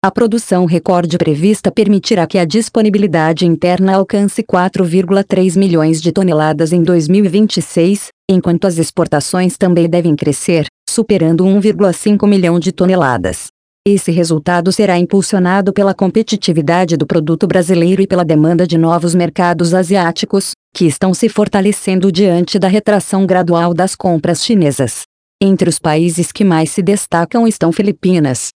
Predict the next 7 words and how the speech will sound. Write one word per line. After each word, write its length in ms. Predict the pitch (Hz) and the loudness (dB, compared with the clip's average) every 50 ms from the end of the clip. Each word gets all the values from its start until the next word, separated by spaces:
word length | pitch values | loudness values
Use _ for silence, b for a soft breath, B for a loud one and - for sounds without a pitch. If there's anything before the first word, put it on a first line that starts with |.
| _ _ - | _ _ -2
que 80 | - | -2
ultrapassou 580 | 214 202 - 214 208 220 214 214 - - 254 240 | 0 0 0 0 0 0 -2 -2 0 0 0 0
a 60 | 233 | 0
China 340 | 226 - - - 170 170 165 | -2 -2 -2 0 0 0 0
como 280 | - - 180 180 185 175 | 0 0 0 2 0 0
principal 600 | - - 220 214 - 240 220 - 190 175 175 180 | 0 0 0 0 0 -2 -4 -2 0 0 0 0
comprador, 640 | - 190 190 185 - 185 160 160 170 165 165 156 | 0 0 0 0 0 -2 -2 0 0 0 0 0